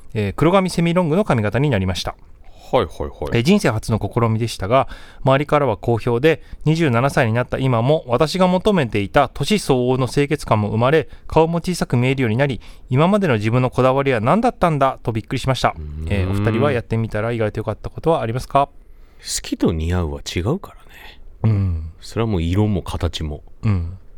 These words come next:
Speaker 2: 全然自分の、その、こういうの合うかなって思ってたもの、全然合わないっていうのをすごい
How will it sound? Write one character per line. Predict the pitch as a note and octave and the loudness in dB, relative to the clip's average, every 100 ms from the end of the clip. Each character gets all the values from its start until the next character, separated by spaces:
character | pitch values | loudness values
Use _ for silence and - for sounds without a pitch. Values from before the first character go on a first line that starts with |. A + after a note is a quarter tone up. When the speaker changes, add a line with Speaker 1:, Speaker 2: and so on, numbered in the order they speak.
| - - - | -18 -20 -18
Speaker 2:
全 | - F#2+ A2 A#2 | -6 -4 -2 -4
然 | A2+ G#2+ | -4 -4
自 | F#2+ | -4
分 | A2 C3+ C3+ C3+ | -2 0 0 -2
の、 | C3 B2+ B2 - - - - - - - - - - - - - | 0 -2 -4 -10 -14 -16 -14 -14 -14 -16 -20 -20 -18 -16 -16 -16
そ | - - | -10 -6
の、 | F#2 F2+ F2 | -2 -2 -4
こ | - A#2 A2 A#2+ | -4 -2 0 0
う | A#2+ | 0
い | A#2+ | 0
う | A#2+ | 0
の | A2 F#2+ D#2 | 0 0 2
合 | G#2+ | 0
う | G#2+ | 0
か | G2 | -2
な | E2+ F#2+ G2 | 0 0 0
っ | - - - | -2 -12 -14
て | - - | -6 -6
思 | F2+ F2 | -2 -2
っ | F2+ | -2
て | - D2+ | -4 -6
た | D2 | -4
も | C#2+ C#2+ C#2+ | -6 -6 -6
の、 | C#2+ C#2+ D2 - - - - - - - | -6 -8 -10 -14 -20 -20 -20 -20 -20 -4
全 | G2 F#2+ F#2 | -2 -2 -2
然 | G#2 F#2+ - | -2 -2 -2
合 | F#2+ | -2
わ | G2 | 0
な | G2 D2+ | -2 -4
い | |
っ | C#2 - | -8 -12
て | - | -8
い | D2 | -6
う | D2+ D2+ D2+ D2+ D2+ | -4 -4 -6 -6 -6
の | D2 C#2+ | -8 -12
を | - | -10
す | - - F#2+ | -6 -4 -2
ご | E2+ A#2 | 0 2
い | G2 C#2+ | 0 -4